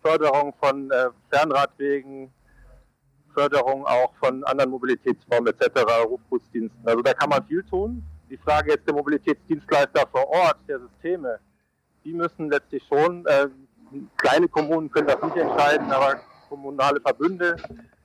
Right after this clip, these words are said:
Stadt München ist groß genug mit seinen eins Komma fünf Millionen Einwohnern, die haben einen Riesenmarkt.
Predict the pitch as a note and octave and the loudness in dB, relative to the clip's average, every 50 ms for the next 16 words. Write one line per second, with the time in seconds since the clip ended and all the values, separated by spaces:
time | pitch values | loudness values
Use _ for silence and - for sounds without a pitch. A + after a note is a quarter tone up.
0 | _ _ - D3 C3 - D3 D#3+ F3 - - C3+ C3+ - _ - C#3+ D3 C#3 - | _ _ -2 -2 -2 -2 -4 -8 -8 -8 -12 -14 -14 -14 _ -2 0 0 0 0
1 | - C#3+ C3 C3 D3+ F#3+ G#3 - - - _ - C3+ - C#3+ C#3 C3+ C#3+ C#3 D3 | -4 -8 -2 2 2 2 2 0 -6 -20 _ -12 -2 2 2 2 2 2 0 -2
2 | C#3+ - D#3+ C#3+ - D3+ D3+ - D#3 D#3 C#3+ C#3 D3 D3+ D3 D3 C#3+ D3 C#3 C3+ | -2 -2 -4 -2 -2 -2 -6 -2 -2 0 0 2 2 2 0 2 2 0 0 2
3 | B2+ B2+ C3+ C#3+ C#3+ D3+ E3 D3 D3+ D#3 D3+ D3+ D3 D3+ D3+ - | 2 0 0 2 2 2 2 2 0 -2 0 2 2 2 0 -2